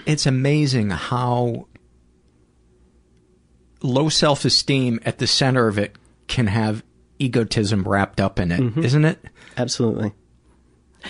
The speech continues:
Speaker 2: I, you know,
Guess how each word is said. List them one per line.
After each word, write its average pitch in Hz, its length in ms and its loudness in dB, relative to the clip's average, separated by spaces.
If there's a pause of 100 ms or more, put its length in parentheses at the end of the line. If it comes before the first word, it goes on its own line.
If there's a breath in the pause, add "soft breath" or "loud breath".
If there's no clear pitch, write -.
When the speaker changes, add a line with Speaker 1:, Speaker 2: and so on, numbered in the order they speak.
(760 loud breath)
Speaker 2:
I, 120 720 -2 (220)
you 143 180 -2 (120)
know, 127 200 -10